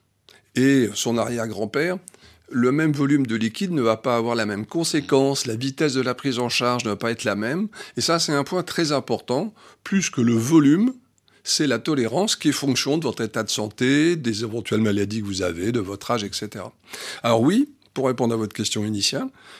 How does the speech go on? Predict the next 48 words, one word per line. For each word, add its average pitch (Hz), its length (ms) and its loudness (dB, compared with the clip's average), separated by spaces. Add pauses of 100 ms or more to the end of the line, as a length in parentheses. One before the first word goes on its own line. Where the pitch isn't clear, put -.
l'examen 139 360 2
clinique 160 380 -2
ne 131 60 -4
va 113 120 -2
pas 117 200 -4
être - 220 -10 (520)
le - 140 -6
même. 208 380 0 (520)
Quand 160 140 4
il 165 80 8
y 165 80 8
a 156 60 6
de 135 120 -2
l'air, 135 300 4 (160)
c'est - 160 -4
un 98 80 -4
peu 135 100 -6
comme 113 220 -2
un 123 100 -4
ballon. 147 320 0
Si 139 220 2
vous 160 140 -6
tapez, 123 460 0 (220)
ce - 220 -8
qui - 180 -8
fait - 160 -12
partie - 240 -6
de 113 80 -2
l'examen 101 380 0
clinique, 120 360 2
vous 123 200 -2
avez 120 180 0
un 120 120 -4
son 131 200 0
un 117 80 0
peu 117 160 -2
clair, 175 360 -2
ça - 100 -18
s'appelle 113 220 -8
un - 80 -8
tympanisme. 107 640 -8 (500)
Si - 240 0
à 151 80 2
l'inverse, 170 340 4
vous 135 160 2
avez 139 220 4
anormalement 135 580 2
d'eau, 156 380 0